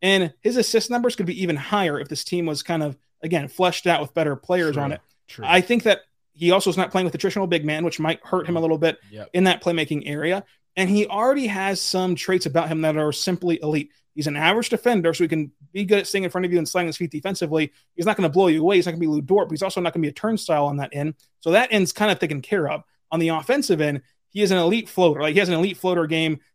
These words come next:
Speaker 1: that
Speaker 2: Yeah.
Speaker 1: with his passing ability, if you give him a big man to lob to, that floater just kind of branches off from his scoring tree, a ton of different options,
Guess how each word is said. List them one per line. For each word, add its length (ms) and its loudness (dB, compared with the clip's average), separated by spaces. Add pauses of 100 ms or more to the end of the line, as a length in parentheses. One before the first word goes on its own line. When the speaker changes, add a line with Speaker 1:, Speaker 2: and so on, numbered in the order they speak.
(120)
Speaker 1:
that 320 0
Speaker 2:
Yeah. 80 -12
Speaker 1:
with 240 4
his 220 0
passing 440 -2
ability, 460 0 (500)
if 200 0
you 80 0
give 280 0
him 140 2
a 80 2
big 220 4
man 180 0
to 60 2
lob 380 0
to, 280 -4 (300)
that 260 -2
floater 540 4
just 180 -4
kind 120 0
of 100 -4
branches 520 2
off 380 0 (100)
from 140 -4
his 300 0 (260)
scoring 480 2
tree, 360 -4
a 100 0
ton 280 -4
of 120 -2
different 280 -4
options, 480 -8